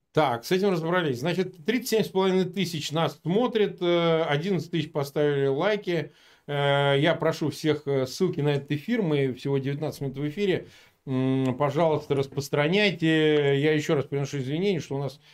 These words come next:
в начале эфира, к сожалению, было немного, э, технической неисправности. Вот, ну, небольшое эхо было, но еле заметное.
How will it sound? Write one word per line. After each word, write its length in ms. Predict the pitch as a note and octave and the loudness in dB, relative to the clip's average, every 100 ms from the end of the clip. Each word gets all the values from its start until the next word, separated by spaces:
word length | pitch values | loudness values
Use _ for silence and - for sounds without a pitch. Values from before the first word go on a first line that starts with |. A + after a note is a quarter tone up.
| _ B2+ | _ -2
в 20 | |
начале 480 | D#3 C#3+ F#3 D3+ D#3+ | 0 2 4 4 2
эфира, 300 | F3+ F3 C#3 | 2 2 0
к 80 | |
сожалению, 640 | - C3 C3+ D#3 D3+ C#3+ C#3 | -2 -2 0 2 2 2 0
было 240 | C#3 D3+ | 2 2
немного, 800 | C#3 D3+ D3+ C#3+ B2+ B2+ B2 - - - - | 2 2 2 0 0 0 0 -2 -10 -14 -8
э, 100 | B2+ | -2
технической 1200 | D#3+ E3 E3 D#3+ C#3+ - C3+ C3 C3 C3 C3 C3+ | -2 2 0 0 -6 0 2 4 4 4 2 2
неисправности. 800 | D#3 D3 A3+ B3+ G3+ D#3 - | 0 -2 0 0 2 -2 -4
Вот, 320 | C3 C3 - C#3 | -2 -2 -2 -6
ну, 200 | D#3+ D3 | -4 -2
небольшое 500 | D3 F3 E3+ D#3+ D3 | 0 0 2 2 2
эхо 180 | - A#2 | 0 -6
было, 300 | A#2+ A2 A#2 | -4 -4 -4
но 180 | D#3 | -4
еле 480 | D3+ D#3+ D#3 D#3 C#3 | -4 -6 -4 -2 -2
заметное. 560 | C#3 F3+ A#3 A3+ D3+ | -2 0 -2 -2 -6